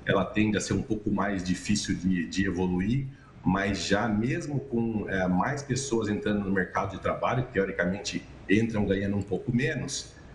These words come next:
a gente tá, ah, observando uma manutenção da renda das pessoas com alguma tendência de elevação, o que é uma notícia extraordinária.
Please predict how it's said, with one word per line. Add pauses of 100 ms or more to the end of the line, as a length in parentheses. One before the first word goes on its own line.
a
gente
tá,
ah,
observando
uma
manutenção
da
renda
das
pessoas (320)
com
alguma
tendência
de
elevação,
o
que
é
uma
notícia
extraordinária.